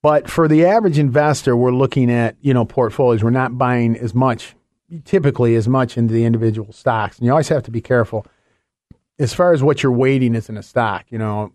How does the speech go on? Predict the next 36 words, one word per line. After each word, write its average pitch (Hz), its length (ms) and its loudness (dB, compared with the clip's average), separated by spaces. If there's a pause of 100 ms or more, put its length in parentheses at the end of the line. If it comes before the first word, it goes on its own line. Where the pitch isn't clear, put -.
I - 40 -8
mean, 113 140 2
you 117 80 2
give 120 180 -2
many 139 300 0
examples, 120 760 -4
you 117 100 -2
know, 110 100 -2
Meta, 120 500 0 (760)
Facebook, 123 500 -2
whatever 117 240 2
the 107 60 0
hell 110 120 0
you 107 80 -2
wanna 104 120 -4
call 113 180 -2
it, - 40 -6
excuse 104 220 -14
my 104 80 -8
language. 131 340 -2
Um, 120 680 2 (360)
anyways, 120 380 0
that 147 180 2
got 131 220 0
clobbered 110 480 -2
too. 113 220 0
It 98 60 -2
was 98 160 -8
down 107 460 -2 (160)
a 110 40 -16
lot, 101 480 -6 (600)
and 110 320 -2
it 107 80 -2
has 143 300 2
been 117 140 0
getting, 107 420 -4